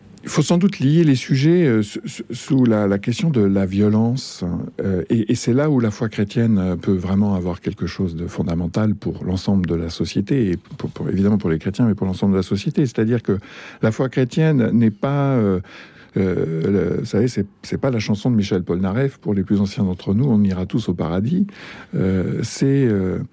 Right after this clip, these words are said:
les, vraiment mettre sous nos yeux que la violence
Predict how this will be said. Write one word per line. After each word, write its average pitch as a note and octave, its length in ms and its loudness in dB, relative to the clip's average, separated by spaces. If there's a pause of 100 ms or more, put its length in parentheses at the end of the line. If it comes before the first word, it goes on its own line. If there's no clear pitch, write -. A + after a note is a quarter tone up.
(520)
les, - 540 2
vraiment A#2+ 340 2
mettre C#3 440 0
sous D#3+ 240 -2
nos C3 160 4
yeux C3 440 0
que - 120 -2
la C#3 340 2
violence C#3 640 0